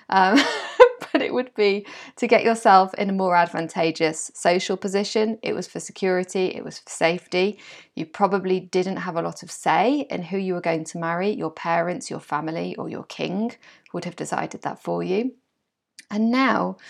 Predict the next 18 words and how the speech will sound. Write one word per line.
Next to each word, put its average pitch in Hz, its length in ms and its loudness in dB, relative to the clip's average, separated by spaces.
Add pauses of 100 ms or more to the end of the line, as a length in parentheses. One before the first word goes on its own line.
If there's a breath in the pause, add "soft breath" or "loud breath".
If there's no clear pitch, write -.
(320 loud breath)
we 208 560 2 (360)
are 202 180 2
looking 233 460 0
for 208 180 0
our 180 100 2
partners 180 800 -2
to 175 460 -4 (160)
fulfill 185 640 -4
so - 460 0
many 202 280 -2
roles. 160 560 -2 (440 soft breath)
We 214 160 6
want 208 340 2
them 196 200 -4
to - 140 -10
be 185 340 -2
our 175 160 0
lovers. 175 640 -2